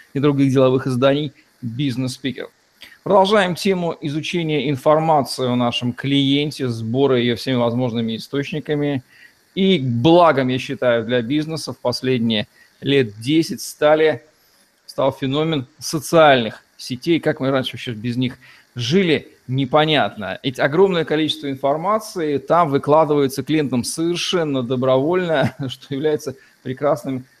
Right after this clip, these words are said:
дополнениями глав в открытую книгу о клиенте, которую бери да читай. Говорим сегодня о том, как знакомиться с клиентами в социальных сетях, как собирать оттуда информацию о них.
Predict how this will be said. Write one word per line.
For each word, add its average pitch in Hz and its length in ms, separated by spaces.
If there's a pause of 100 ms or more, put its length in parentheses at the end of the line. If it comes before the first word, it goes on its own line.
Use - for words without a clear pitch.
дополнениями 160 800
глав 147 400
в 127 280 (200)
открытую 147 580
книгу 139 500 (380)
о 127 60
клиенте, 143 500
которую 127 300
бери 139 260
да 131 80
читай. 123 340
Говорим 143 260
сегодня 165 240
о - 20
том, 160 160
как 165 320 (260)
знакомиться 147 640
с - 60
клиентами 147 400
в 127 40
социальных 131 400
сетях, 127 360
как 127 180
собирать 143 680 (360)
оттуда 139 520
информацию 127 880 (420)
о 139 320 (160)
них. 135 440